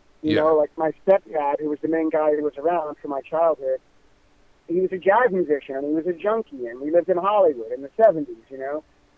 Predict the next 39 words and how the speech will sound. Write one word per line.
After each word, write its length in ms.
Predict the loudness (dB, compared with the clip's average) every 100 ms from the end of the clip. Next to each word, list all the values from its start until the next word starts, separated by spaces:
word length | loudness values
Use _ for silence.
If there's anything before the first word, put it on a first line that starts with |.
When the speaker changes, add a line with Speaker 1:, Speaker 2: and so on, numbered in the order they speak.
| _ _ -4
Speaker 1:
And 160 | -4 0
all 260 | 4 6 6
of 120 | 2
jazz 280 | 0 2 2
musicians 440 | 0 -4 -8 -8 -6
that 140 | -6
came 200 | -6 -4
in 80 | -2
and 120 | 0
out 140 | 0 0
of 40 |
the 100 | -2
house 260 | -2 -2 -2
all 140 | -4 -4
the 200 | -6 -10
time, 280 | -8 -8
and 100 | -10
they'd 100 | -16 -18
be 60 | -8
jamming 420 | -4 -2 -2 -2
in 80 | -2
the 80 | 2
living 280 | 2 2
room 380 | -6 -8 -8 -10
and 120 | -12 _ _ -20 -20 -20 _ _
hanging 240 | -4 -2 -2
out 480 | -2 -2 -4 -6 -8
and, 80 | -10
like, 180 | -10 -8
drinking 320 | -8 -4 -6
and 100 | -6
smoking 420 | -4 -4 -4 -4
weed 300 | -2 -4 -6
and 200 | -10 -14 _
playing 380 | -6 -4 -4 -6 -8
standards 480 | -6 -6 -4 -6 -6 -14
and 120 | -10
playing 220 | -6 -6
bebop 340 | -6 -4 -4